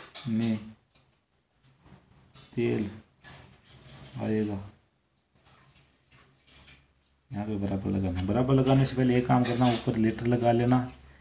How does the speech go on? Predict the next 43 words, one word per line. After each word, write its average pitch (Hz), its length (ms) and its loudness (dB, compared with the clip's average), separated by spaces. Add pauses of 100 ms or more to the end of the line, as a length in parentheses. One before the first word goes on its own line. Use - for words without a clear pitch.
(260)
यहाँ 104 140 -6
पे 120 140 -8
एमएल 104 300 0
लगा 98 220 2
लेना। 95 300 -4 (100)
ठीक 131 200 0
है, 143 60 2 (400)
लीटर 123 280 0
के 131 100 6
नीचे 123 240 4
लीटर, 117 280 0
दो 120 200 2
सौ 113 120 -2
दस 127 240 0
है, 117 120 2
एमएल 117 340 0
के 110 80 2
नीचे 107 240 -2
एमएल 107 320 0
यानी 104 160 -2
कि 104 120 -4
कितना 104 220 -4
है, 113 240 -4
पाँच 98 200 -2
सौ। - 200 -12 (520)
ठीक 131 260 0
है, 143 60 4
अब 135 60 0
कितने 143 440 4
भरने 117 420 -2
हैं, 113 80 2
सात, 131 320 6 (200)
तो 117 60 -12
सात 110 320 -2
से 123 100 -2
आपको 113 200 0
इसके 113 260 -2
क्या 110 260 -2
करना 113 240 -2
है, 113 100 -4
multiply 98 480 0
कराना 101 320 -4
है। 98 40 -10